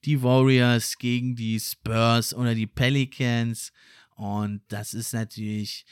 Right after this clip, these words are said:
da denke ich, werden die Warriors sich durchsetzen und bei dem Play-in-Spiel sieben, wenn's denn die Lakers sind, natürlich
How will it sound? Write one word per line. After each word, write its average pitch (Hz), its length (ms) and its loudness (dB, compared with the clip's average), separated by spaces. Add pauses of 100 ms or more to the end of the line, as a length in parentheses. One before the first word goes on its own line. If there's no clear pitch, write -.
(180)
da 107 140 -8
denke 113 260 -4
ich, - 120 -8
werden 104 180 -8
die 107 140 -6
Warriors 151 480 6
sich 143 220 0
durchsetzen 143 800 4
und 120 280 -4
bei 113 180 0
dem 113 140 -4
Play-in-Spiel 120 580 -2
sieben, 131 320 2
wenn's 147 240 4
denn 135 160 2
die 131 100 0
Lakers 120 460 2
sind, 120 240 0
natürlich 135 720 2